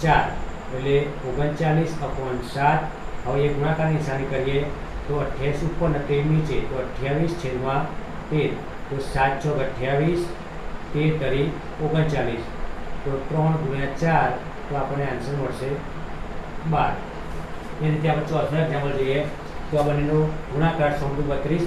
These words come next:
બત્રીસ પ્લસ તેર ઉમેરો, તો તેત્રીસ ચોત્રીસ પાંત્રીસ. અને એટલે આપણે પિસ્તાલીસ મળશે, નીચે સોળ, ગુણ્યા આને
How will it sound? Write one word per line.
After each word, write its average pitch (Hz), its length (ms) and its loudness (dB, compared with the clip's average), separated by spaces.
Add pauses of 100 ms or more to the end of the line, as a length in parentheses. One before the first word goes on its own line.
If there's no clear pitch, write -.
બત્રીસ 147 460 0
પ્લસ 151 340 4 (540)
તેર 151 240 2
ઉમેરો, 165 260 6 (560)
તો 143 160 -6
તેત્રીસ 147 320 0
ચોત્રીસ 151 340 0
પાંત્રીસ. 160 480 2 (2500)
અને 139 160 -2
એટલે 139 180 2
આપણે 143 400 0
પિસ્તાલીસ 170 460 2
મળશે, 139 260 0 (380)
નીચે 131 300 0 (920)
સોળ, 151 260 4 (1200)
ગુણ્યા 156 480 4 (800)
આને 135 160 0